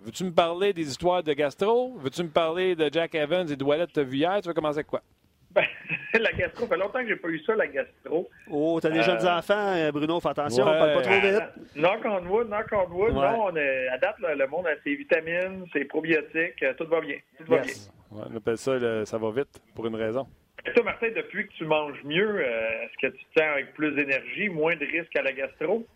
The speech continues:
Speaker 1: On va se dire la vérité, Bruno, une gastro ne me ferait pas de tort, je perdrais peut-être un dix livres.
Speaker 2: Ben, des fois, il y a le positif à ça. Tu vois, c'est un gars qui veut trouver le positif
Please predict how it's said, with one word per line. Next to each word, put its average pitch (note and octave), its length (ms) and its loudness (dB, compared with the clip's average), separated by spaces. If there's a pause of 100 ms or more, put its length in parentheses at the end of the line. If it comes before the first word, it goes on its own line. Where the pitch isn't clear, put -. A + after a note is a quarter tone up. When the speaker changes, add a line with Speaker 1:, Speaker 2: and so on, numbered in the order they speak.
(220)
Speaker 1:
On B2 100 -2
va C3+ 100 2
se C3 60 -8
dire F3+ 100 0
la E3+ 60 4
vérité, C3 560 0
Bruno, B2 400 -2
une B2 80 -6
gastro D3 320 0
ne D#3+ 60 -8
me B2 100 0
ferait B2+ 160 -2
pas A#2+ 140 -2
de - 60 -10
tort, C#3 300 0
je B2+ 60 -10
perdrais B2 220 -2
peut-être C3+ 220 -4
un A#2+ 100 -2
dix A2 120 -12
livres. A#2+ 280 -6 (260)
Speaker 2:
Ben, F3+ 200 2
des D#3 120 -4
fois, F#3+ 160 -2
il D3 120 -2
y D#3 60 2
a D3 40 0
le D3 60 -6
positif D#3+ 460 -2
à A#2 160 -4
ça. A#2 160 -10
Tu D3 80 -4
vois, E3 140 4
c'est E3+ 160 -2
un C#3+ 40 2
gars D#3+ 140 -6
qui D#3+ 120 -12
veut B2+ 120 -4
trouver C3+ 220 0
le C3 80 -2
positif A#2+ 300 -6